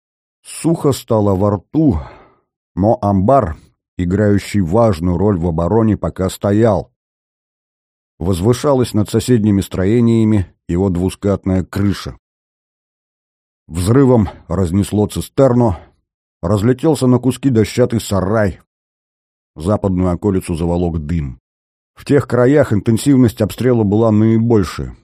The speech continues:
но это не могло продолжаться вечно. Огонь вела одна батарея, и боезапас у нее был ограничен. Обстрел оборвался, и над деревней зависла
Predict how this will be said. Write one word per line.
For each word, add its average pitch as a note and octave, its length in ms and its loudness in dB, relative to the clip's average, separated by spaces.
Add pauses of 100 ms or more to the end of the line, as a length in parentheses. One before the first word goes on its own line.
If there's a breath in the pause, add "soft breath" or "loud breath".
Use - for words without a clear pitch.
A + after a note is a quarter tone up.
(600)
но D#2+ 160 -2
это E2+ 140 -2
не G2 100 2
могло A2 260 2
продолжаться E2 640 -4
вечно. D2+ 500 -6 (840)
Огонь C3 340 0
вела B2+ 240 2
одна G#2+ 420 0
батарея, G2 720 -2 (380)
и E2 60 -16
боезапас F2+ 640 -4
у G2 40 -2
нее F#2 220 0
был E2 280 -4 (200)
ограничен. E2+ 720 -4 (760)
Обстрел C#3 500 -2
оборвался, A2 720 0 (500)
и D#2+ 80 -6
над D#2+ 220 -2
деревней A2 440 2
зависла F#2 640 0